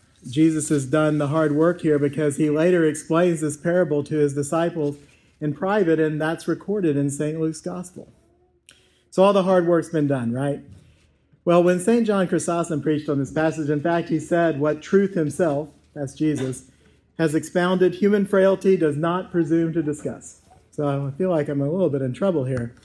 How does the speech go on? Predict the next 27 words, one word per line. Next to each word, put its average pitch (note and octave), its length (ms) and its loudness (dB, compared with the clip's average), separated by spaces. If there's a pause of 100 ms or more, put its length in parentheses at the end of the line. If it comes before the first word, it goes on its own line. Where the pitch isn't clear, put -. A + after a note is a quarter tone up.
(500)
Maybe F#3 160 6
we F3+ 120 6
should F3 160 0
go F3 140 6
on D#3+ 120 2
to D3 80 0
lunch. D3+ 640 -2 (840)
Maybe E3+ 260 2
not D3+ 240 0
so C#3+ 100 2
fast. - 400 -4 (1000)
Saint F#3+ 240 4
John G3 240 2
goes F3 200 4
on E3 180 2
to D#3+ 80 2
say D3+ 380 2
that C#3 340 -2 (640)
the E3 100 4
Lord F#3 320 4
himself E3 680 0
has D3 380 -2
expounded E3 960 -2 (160)
what D#3 280 2
he E3+ 140 2
was D3 240 -2
saying C#3 640 -2